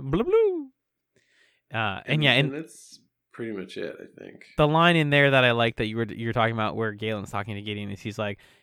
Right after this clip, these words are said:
Speaker 1: "You're a technomage. You use technology to simulate magic." <laughs> It's
Speaker 2: Yeah,
Speaker 1: just
Speaker 2: right. <laughs> Yeah.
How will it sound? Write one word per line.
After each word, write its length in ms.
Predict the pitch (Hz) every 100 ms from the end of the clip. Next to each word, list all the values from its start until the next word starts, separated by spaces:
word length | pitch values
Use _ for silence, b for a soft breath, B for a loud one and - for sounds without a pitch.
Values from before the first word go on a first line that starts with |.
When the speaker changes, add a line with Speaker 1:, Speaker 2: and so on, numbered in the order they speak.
| _
Speaker 1:
"You're 120 | 139
a 60 | 151
technomage. 760 | 214 - 135 110 98 98 -
You 140 | 87 143
use 640 | 165 156 151 131 - - _ _ _ _
technology 560 | 165 - 190 190 131 120
to 60 |
simulate 380 | - 151 156 139
magic." 500 | 139 170 117 101 - -
<laughs> 20 |
It's 460 | - 277 - 220
Speaker 2:
Yeah, 60 | 208
Speaker 1:
just 180 | 185 190
Speaker 2:
right. 280 | - - - _
<laughs> 120 | -
Yeah. 340 | 139 135 107